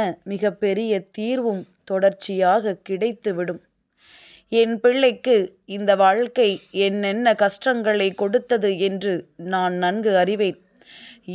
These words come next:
எந்த ஒரு உறவை நீ தேடிக்கொண்டிருக்கின்றாய் என்பதனையும் நான் அறிவேன். உன் வாழ்க்கையில் யாரால் எல்லா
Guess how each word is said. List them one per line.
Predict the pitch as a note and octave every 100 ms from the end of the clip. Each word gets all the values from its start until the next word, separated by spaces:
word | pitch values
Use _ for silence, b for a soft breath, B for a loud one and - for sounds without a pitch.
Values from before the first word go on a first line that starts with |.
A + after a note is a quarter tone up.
| A3
எந்த | A#3+ C4+ B3+
ஒரு | A3+ A3 G#3+
உறவை | G#3+ B3+ C4+ A#3 G#3+
நீ | F#3+ G#3 G3+ -
தேடிக்கொண்டிருக்கின்றாய் | A3 B3+ C4 F#3+ A3 G#3 G3+ G3+ G3+ A#3+ G#3 G#3 F#3+ E3+ -
என்பதனையும் | F#3+ F#3+ F3+ F#3 G3 G#3 F3+
நான் | F3 F#3 F#3+
அறிவேன். | F3+ A3 G#3 F#3 - - B B B B
உன் | A#3 A#3
வாழ்க்கையில் | A3+ A3 C#4 C#4 C4+ A#3+ A3+ F#3 - - F#3
யாரால் | G3+ G3+ A3+ B3 G#3 G3 -
எல்லா | G3 G#3 B3+